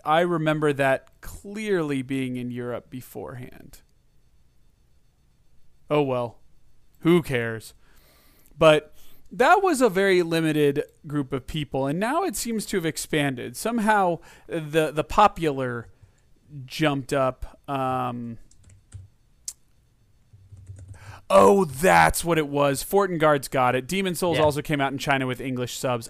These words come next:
Speaker 1: I think that's
Speaker 2: Ah.
Speaker 1: the version I got.
Speaker 2: Yeah.
Speaker 1: Yes, yes,
Speaker 2: I think
Speaker 1: yes,
Speaker 2: that might be
Speaker 1: yes,
Speaker 2: why
Speaker 1: yes,
Speaker 2: confused with
Speaker 1: yes.
Speaker 2: them.
Speaker 1: Um, but mine had an English guide. Oh well,
Speaker 2: Have you got the,
Speaker 1: I
Speaker 2: have you
Speaker 1: don't
Speaker 2: got
Speaker 1: know.
Speaker 2: the Shadow Edition, that red one with the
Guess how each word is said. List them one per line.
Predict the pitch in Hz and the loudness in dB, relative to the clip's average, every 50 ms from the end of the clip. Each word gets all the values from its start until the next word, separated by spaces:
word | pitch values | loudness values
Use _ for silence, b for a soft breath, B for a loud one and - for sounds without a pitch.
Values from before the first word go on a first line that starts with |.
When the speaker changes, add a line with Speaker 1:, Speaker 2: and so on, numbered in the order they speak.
| - - | -4 0
Speaker 1:
I | 170 160 | 0 0
think | 151 - 170 156 131 123 117 113 110 | 0 -2 -4 -6 -6 -10 -14 -8 -4
that's | 123 123 117 117 110 107 113 | -2 0 0 0 -2 -4 -4
Speaker 2:
Ah. | |
Speaker 1:
the | 131 131 | -6 -6
version | 117 117 120 120 120 113 120 117 | -6 -6 -6 -6 -6 -8 -8 -8
I | 113 110 113 | -8 -8 -8
got. | 107 117 110 107 107 101 - B B B B B B B B B | -8 -8 -8 -8 -8 -10 -12 B B B B B B B B B
Speaker 2:
Yeah. | 117 113 101 98 117 - _ _ _ _ _ _ _ | -6 -4 -6 -8 -10 -16 _ _ _ _ _ _ _
Speaker 1:
Yes, | 165 147 139 151 151 143 135 127 120 - - - - - 151 | -12 -6 -2 0 2 4 4 4 2 0 -4 -6 -8 -8 -6
yes, | 147 151 156 147 - | -2 -2 -2 -2 0
Speaker 2:
I | |
think | |
Speaker 1:
yes, | |
Speaker 2:
that | 151 151 143 | 0 0 0
might | 131 127 127 | 0 0 -2
be | 135 | -2
Speaker 1:
yes, | 127 117 | -4 -2
Speaker 2:
why | 117 120 120 | -4 -4 -4
Speaker 1:
yes, | 120 120 - | -6 -6 -8
Speaker 2:
confused | 120 117 117 113 | -8 -8 -6 -6
with | 113 113 113 117 | -6 -6 -8 -8
Speaker 1:
yes. | 123 123 123 120 - - - - _ _ _ _ _ _ _ _ _ _ _ _ _ | -10 -10 -10 -12 -14 -16 -20 -20 _ _ _ _ _ _ _ _ _ _ _ _ _
Speaker 2:
them. | 165 147 | 0 2
Speaker 1:
Um, | 147 147 147 147 147 143 143 139 139 - - _ _ _ _ | 2 2 2 0 -2 -4 -4 -8 -10 -12 -14 _ _ _ _
but | - - 175 170 | 0 0 2 2
mine | 180 185 190 196 | 4 2 2 4
had | 202 208 208 | 2 2 2
an | 190 175 | 0 -4
English | 160 180 190 190 185 196 196 185 - - - - - - - - | -6 -6 -6 -4 -2 -2 -2 -2 -2 -4 -8 -10 -12 -14 -6 -2
guide. | 147 151 170 185 156 113 107 104 - 117 - - - _ _ _ _ _ _ _ _ _ _ _ _ _ _ _ - - | 0 2 2 2 2 -2 -6 -12 -16 -18 -20 -20 -20 _ _ _ _ _ _ _ _ _ _ _ _ _ _ _ -4 0
Oh | 160 175 | 2 4
well, | 170 160 143 139 | 4 4 4 2
Speaker 2:
Have | 135 | 2
you | 165 | 2
got | 175 170 | 2 4
the, | 160 | 4
Speaker 1:
I | 151 | 4
Speaker 2:
have | 156 | 4
you | 147 | 4
Speaker 1:
don't | 139 | 2
Speaker 2:
got | 139 | 0
Speaker 1:
know. | 139 | 0
Speaker 2:
the | 143 - | -2 0
Shadow | - 175 165 143 117 110 | 0 0 2 2 0 -2
Edition, | 110 113 113 - - 113 110 | -6 -8 -10 -10 -12 -14 -12
that | 113 113 117 120 | -12 -12 -4 -4
red | 135 131 - | -4 -4 -4
one | 101 98 98 98 107 110 - _ | -10 -14 -14 -16 -18 -20 -20 _
with | 107 95 - | -20 -12 -8
the | 117 107 104 104 | -6 -6 -6 -6